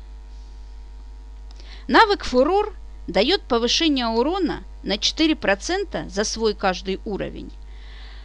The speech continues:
а навык Страж — пять процентов понижения урона за каждый уровень.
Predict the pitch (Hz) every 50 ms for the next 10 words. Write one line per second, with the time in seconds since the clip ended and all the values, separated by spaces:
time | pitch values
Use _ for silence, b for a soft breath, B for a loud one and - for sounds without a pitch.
0 | B B B - - - - - - - - - - - - - - - - -
1 | - - - - - - - - - - - - - - - - - - - -
2 | - - - - - 233 247 240 240 254 254 240 226 233 - - - - - 320
3 | 381 440 440 - - - - - - b b b b b b - 269 269 262 -
4 | - - 226 233 - - 381 415 427 415 339 269 - - 269 302 359 370 294 240
5 | 247 226 202 190 185 185 180 180 180 175 170 165 165 165 156 - - 156 - -
6 | 165 160 151 - - 160 160 - - 156 143 - 107 - 110 113 - -